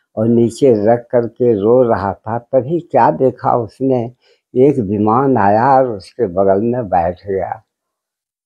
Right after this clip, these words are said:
तो विमान आया और उसके बगल में बैठ गया, उसमें एक षष्ठी देवी थी।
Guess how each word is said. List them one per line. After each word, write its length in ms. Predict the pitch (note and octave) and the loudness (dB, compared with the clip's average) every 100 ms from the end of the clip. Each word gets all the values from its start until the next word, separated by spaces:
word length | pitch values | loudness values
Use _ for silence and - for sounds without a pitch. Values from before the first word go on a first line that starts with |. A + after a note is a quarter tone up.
| _ C#3+ | _ -8
तो 80 | |
विमान 580 | C3+ A#2+ G#2 F#2+ B2 D3 | 0 2 2 2 2 0
आया 500 | C3 A#2+ A#2 C#3 C#3 | 2 2 2 4 2
और 80 | D3+ | 2
उसके 320 | A2+ - C3+ | -2 -4 -2
बगल 280 | C3 C3 C3+ | 2 2 2
में 280 | C#3+ C#3+ G#2+ | 0 -2 0
बैठ 220 | A2 A#2+ | 0 0
गया, 280 | B2+ D3 C#3+ | 0 0 0
उसमें 340 | B2+ C#3 C3+ | -2 -6 -2
एक 240 | C3+ C3+ C3 | 0 0 -2
षष्ठी 720 | - D3+ B2 - - F3+ D3 | -6 -4 -4 -8 -4 0 0
देवी 440 | G2+ A2 G#2+ A2 | 2 2 2 -2
थी। 460 | - _ B2+ D3+ | -4 _ -2 -2